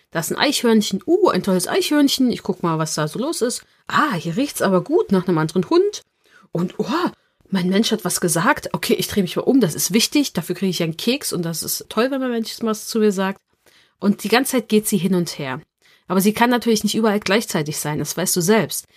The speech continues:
Wenn ich jetzt hier so einen Podcast aufnehme, ist meine Aufmerksamkeit bei dieser Folge, bei dem, was ich sagen will. Und nicht bei meinem Kind oder bei meinem Hund. Und wenn die jetzt natürlich auftauchen würden, dann müsste ich die Aufmerksamkeit wechseln.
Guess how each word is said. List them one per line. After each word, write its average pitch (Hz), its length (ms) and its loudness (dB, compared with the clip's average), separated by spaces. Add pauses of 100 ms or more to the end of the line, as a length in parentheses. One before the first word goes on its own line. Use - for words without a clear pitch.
(160)
Wenn 165 200 -2
ich 277 120 0
jetzt 233 140 -6
hier 180 80 -2
so 160 80 -2
einen 160 80 0
Podcast - 480 -4
aufnehme, 175 460 0
ist - 180 -4
meine 165 240 0
Aufmerksamkeit 170 680 -2
bei 165 100 2
dieser 170 240 0
Folge, 190 480 0
bei 160 160 -4
dem, 165 180 -4
was 165 140 -6
ich - 80 -8
sagen 202 460 2
will. 143 180 -8 (360)
Und 208 180 6
nicht - 300 0
bei 190 120 0
meinem 185 560 0
Kind - 400 -2 (460)
oder 180 240 -2
bei 170 140 -6
meinem 175 220 -4
Hund. 247 440 0 (480)
Und 180 100 -2
wenn 233 160 4
die 247 80 4
jetzt 202 180 2
natürlich 185 320 0
auftauchen 165 560 -2
würden, 180 320 0
dann 180 160 0
müsste 220 220 -2
ich - 80 -4
die - 160 -2
Aufmerksamkeit 220 600 -2
wechseln. 151 440 -4